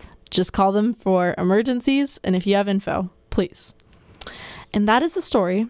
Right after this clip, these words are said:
of the Fort Worth trio. Crazy story. I've, as I, like, write these stories, I realize more and more how, just how much true crime in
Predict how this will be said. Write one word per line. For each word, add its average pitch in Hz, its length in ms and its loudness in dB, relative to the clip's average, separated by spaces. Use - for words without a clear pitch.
of 180 140 0
the 180 80 0
Fort 185 280 0
Worth 190 300 -2
trio. 175 480 -2
Crazy 320 540 4
story. 180 520 -4
I've, 285 400 4
as 349 260 4
I, 392 120 4
like, 294 180 4
write 202 320 2
these 208 220 0
stories, 202 440 2
I 208 120 0
realize 220 500 2
more 190 220 2
and 196 120 2
more 190 320 2
how, 220 460 2
just 220 280 -2
how 277 100 2
much 208 260 -4
true 196 340 0
crime 190 580 0
in 185 420 -2